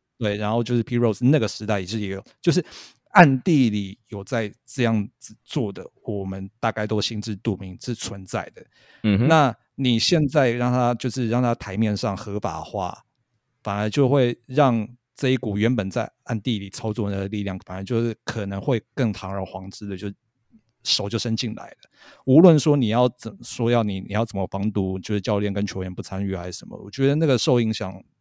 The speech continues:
Speaker 1: 就是你很难说你要防堵就防堵。但大联盟跟其他运-，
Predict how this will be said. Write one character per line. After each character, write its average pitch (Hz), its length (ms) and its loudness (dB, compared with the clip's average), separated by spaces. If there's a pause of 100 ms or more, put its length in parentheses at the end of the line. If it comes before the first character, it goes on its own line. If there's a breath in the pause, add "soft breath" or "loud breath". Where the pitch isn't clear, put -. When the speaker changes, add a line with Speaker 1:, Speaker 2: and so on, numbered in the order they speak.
Speaker 1:
就 - 120 -12
是 120 120 -4 (120)
你 127 160 0
很 117 160 -2
难 104 120 -2
说 120 140 -2
你 104 160 -4
要 104 160 -2
防 101 160 -10
堵 95 100 -10
就 98 120 -6
防 95 220 -12
堵。 - 120 -20 (380 soft breath)
但 165 160 -2
大 160 140 8
联 123 120 6
盟 110 140 4
跟 127 160 0
其 110 140 -8
他 101 140 2
运-， 113 160 0